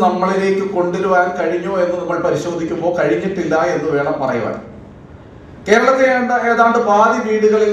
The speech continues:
നമ്മളുടെ മുഴുവൻ സാന്നിധ്യവുമുണ്ട്. നാൽപത്തി അയ്യായിരം, നാൽപത്തി അഞ്ച് ലക്ഷം ഭവനങ്ങളിൽ നമ്മളുടെ സാന്നിധ്യം, മുപ്പത് ലക്ഷം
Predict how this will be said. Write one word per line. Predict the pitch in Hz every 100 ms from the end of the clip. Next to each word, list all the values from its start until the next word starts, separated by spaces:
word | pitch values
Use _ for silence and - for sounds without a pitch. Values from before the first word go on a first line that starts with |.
| 196
നമ്മളുടെ | 190 196 202
മുഴുവൻ | 180 185 220 214
സാന്നിധ്യവുമുണ്ട്. | 180 185 185 180 180 180 139 113 107 - - - - - - - 139 165
നാൽപത്തി | 214 226 226 220 202
അയ്യായിരം, | 202 196 196 185 190 - 165
നാൽപത്തി | 185 233 220 214 180
അഞ്ച് | 202 208 214 185
ലക്ഷം | 180 - 208 180
ഭവനങ്ങളിൽ | 175 175 175 170 160
നമ്മളുടെ | 151 156 147 151
സാന്നിധ്യം, | 151 147 143 135 135
മുപ്പത് | - 208 180
ലക്ഷം | 180 - - 165